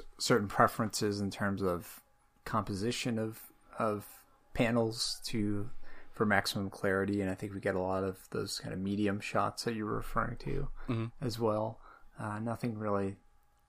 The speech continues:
Speaker 1: too interesting from that standpoint.
Speaker 2: Yeah. Molecule Man and Volcana step outside to fairly calmly examine this bizarre gravitational mystery.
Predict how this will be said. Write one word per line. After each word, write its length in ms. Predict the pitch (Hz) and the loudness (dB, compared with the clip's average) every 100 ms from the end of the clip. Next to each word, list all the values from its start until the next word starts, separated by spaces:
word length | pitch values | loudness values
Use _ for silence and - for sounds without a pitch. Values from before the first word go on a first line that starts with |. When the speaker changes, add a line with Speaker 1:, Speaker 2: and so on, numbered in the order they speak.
| _ - | _ -10
Speaker 1:
too 360 | - 180 160 | -2 4 4
interesting 720 | 127 110 - 98 - - 101 | 4 0 0 0 0 -4 -6
from 240 | - - 107 | -8 -6 -4
that 240 | 98 95 - - | -2 -4 -8 -16
standpoint. 680 | - - - 190 - 104 110 - - - | -10 -4 -4 -4 -2 -4 -4 -10 -20 -6
Speaker 2:
Yeah. 240 | 110 87 78 - - - - | -2 -2 -4 -12 -18 -20 -4
Molecule 440 | 131 156 160 156 | 6 6 6 6
Man 180 | 147 143 | 6 6
and 100 | 139 | 6
Volcana 440 | 127 123 - 123 127 | 6 4 6 6 6
step 200 | 120 123 | 4 4
outside 520 | 120 - 113 117 - | 4 6 8 8 2
to 80 | 120 | 0
fairly 320 | - 233 214 | 4 4 4
calmly 440 | - 240 208 175 | 4 8 10 10
examine 520 | 143 127 139 139 113 | 8 8 8 8 8
this 180 | 101 101 | 4 0
bizarre 420 | - 110 101 110 | 0 4 10 12
gravitational 640 | 101 104 104 - 107 - 107 | 12 8 6 2 -2 0 0
mystery. 480 | 107 - 92 95 | 0 0 -2 -2